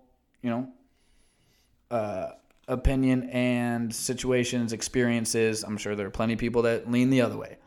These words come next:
But Uber released a safety report revealing that they had almost six thousand incidents of sexual assault. And this was, uh,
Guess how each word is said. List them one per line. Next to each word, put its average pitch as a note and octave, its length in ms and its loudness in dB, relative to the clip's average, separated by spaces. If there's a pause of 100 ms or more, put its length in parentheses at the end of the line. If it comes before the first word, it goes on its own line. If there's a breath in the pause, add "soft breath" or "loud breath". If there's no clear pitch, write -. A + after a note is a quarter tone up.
(640 soft breath)
But A#2+ 520 4
Uber D#3 360 2
released C3 460 2
a A2 80 -4
safety A#3 500 2
report G#2+ 600 0 (460 soft breath)
revealing A2+ 520 0
that A2 140 4
they A2+ 60 -4
had A2+ 180 0
almost B2+ 460 2
six - 460 -2
thousand C3 540 -2
incidents A#2 500 0
of G2 160 -4
sexual G#2 680 0
assault. - 520 -6 (560 soft breath)
And G#2+ 100 0
this A2+ 160 -2
was, A2 380 0
uh, G2+ 460 -4